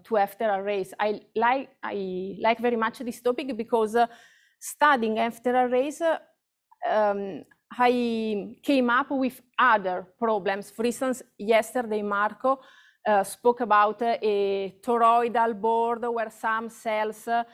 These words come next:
are removed, and, um, in, in a joint work with Simone Costa and Marco Dalai, I studied a tour problem of, uh, these arrays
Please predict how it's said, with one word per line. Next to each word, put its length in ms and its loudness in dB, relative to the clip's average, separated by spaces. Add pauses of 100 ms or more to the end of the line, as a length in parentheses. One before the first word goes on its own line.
(320)
are 1160 0
removed, 520 0 (220)
and, 300 -6
um, 1000 -2 (1000)
in, 180 2
in 180 2
a 60 4
joint 300 -2
work 320 0
with 160 -6
Simone 400 -2
Costa 420 -4
and 160 -8
Marco 320 -4
Dalai, 460 2 (360)
I 120 -2
studied 600 0
a 80 2 (220)
tour 260 2
problem 720 2 (160)
of, 280 -6
uh, 460 4 (140)
these 240 -4
arrays 640 0